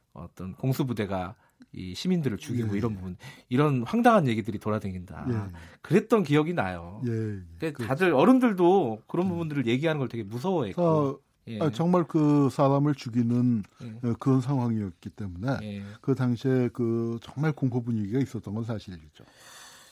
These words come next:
Speaker 1: 지금 신군부가 광주 사태라고 처음에 불렀다고 해-, 하셨는데
Speaker 2: 예, 예.
Speaker 1: 지금도 이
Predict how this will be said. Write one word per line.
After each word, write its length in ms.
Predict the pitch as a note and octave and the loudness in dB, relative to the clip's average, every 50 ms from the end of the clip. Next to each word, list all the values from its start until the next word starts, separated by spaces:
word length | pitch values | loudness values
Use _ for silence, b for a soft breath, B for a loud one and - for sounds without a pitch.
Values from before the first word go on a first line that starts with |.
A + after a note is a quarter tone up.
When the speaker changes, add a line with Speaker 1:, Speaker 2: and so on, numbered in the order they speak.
| B B _ | B B _
Speaker 1:
지금 260 | _ - F#3+ F3+ F3 | _ -14 -12 -12 -12
신군부가 720 | E3+ - - G3+ G#3 A3 A3 G#3 G3+ G#3+ G3+ F#3+ F#3 F#3+ F3+ | -12 -8 -6 -4 -2 -2 0 0 2 2 2 2 2 2 2
광주 320 | - C#3 D3 F3+ F3+ A#3 | 2 2 2 2 2 4
사태라고 440 | A3 A3+ A3 - A3 G3+ F#3+ E3+ D#3+ | 4 2 4 4 4 4 4 4 2
처음에 300 | - - G3+ G3 F#3+ D#3+ | 2 0 2 2 2 2
불렀다고 640 | C#3 C#3+ C#3+ D#3 - - D#3 D3 C3+ C3 C3 C3 | 2 2 0 0 0 0 -2 -2 0 0 0 0
해-, 60 | C#3 D#3 | 0 -2
하셨는데 580 | - - E3+ - C3 A#2 A2 C#3 A#2 G#2+ A#2 D#3+ | -6 -8 -4 -2 -2 0 0 -2 -4 -4 -2 -2
Speaker 2:
예, 60 | F3+ | -2
예. 160 | D#3 A2 G#2+ b b b b b b b b b | -2 -4 -8 b b b b b b b b b
Speaker 1:
지금도 640 | - - F3 G#3+ C4 B3+ A3+ F3+ D#3+ D#3+ E3+ G3+ - | -6 -2 2 2 4 6 6 4 4 4 2 0 -2
이 480 | C#3 C3+ C#3 C#3 C#3+ C#3 C3+ C3 B2 A#2 | -4 -2 -2 0 0 0 0 -2 -2 -4